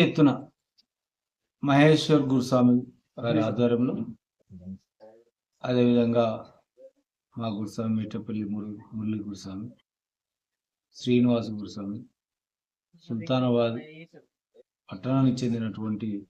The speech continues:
గురుస్వాములందరి ఆధ్వర్యంలో, మరి ఆ అయ్యప్ప దేవాలయం అధ్యక్షులు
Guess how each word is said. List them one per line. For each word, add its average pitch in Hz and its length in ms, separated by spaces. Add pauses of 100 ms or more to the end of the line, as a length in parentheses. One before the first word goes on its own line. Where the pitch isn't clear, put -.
(160)
గురుస్వాములందరి 120 840
ఆధ్వర్యంలో, 104 480 (1500)
మరి 135 180 (560)
ఆ - 20 (140)
అయ్యప్ప 135 320 (120)
దేవాలయం 123 460 (760)
అధ్యక్షులు 117 460